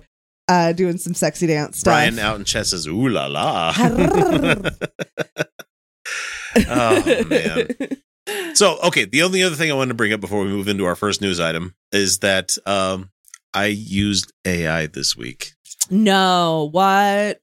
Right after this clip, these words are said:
Speaker 2: For corporate speak.
Speaker 1: Oh, <laughs> what'd you do with it?
Speaker 2: Somebody wanted to, this whole meeting has been about, that work has been about modernizing and, you know,
Speaker 1: Incredible.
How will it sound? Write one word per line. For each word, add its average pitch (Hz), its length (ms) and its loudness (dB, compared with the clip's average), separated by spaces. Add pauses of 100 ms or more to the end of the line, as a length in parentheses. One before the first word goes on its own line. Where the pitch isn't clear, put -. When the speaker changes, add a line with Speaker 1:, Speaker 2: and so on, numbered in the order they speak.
Speaker 2:
For 107 120 0
corporate 78 420 -2
speak. - 400 -8 (480)
Speaker 1:
Oh, 220 360 4 (260)
<laughs> - 260 -12
what'd 220 180 -2
you 254 100 -2
do 240 160 0 (120)
with 277 180 4
it? 196 280 4 (240)
Speaker 2:
Somebody 156 420 2
wanted 139 360 0
to, 127 360 0 (420)
this 147 280 2
whole 190 180 2
meeting 101 460 0 (100)
has 113 140 0
been 104 180 0
about, 98 300 -2
that 107 240 0
work 107 220 0
has 92 120 -4
been 92 140 0
about 87 260 -2
modernizing 98 1040 0
and, 90 180 -4
you 90 100 -2
know, 87 460 -2
Speaker 1:
Incredible. 220 600 -2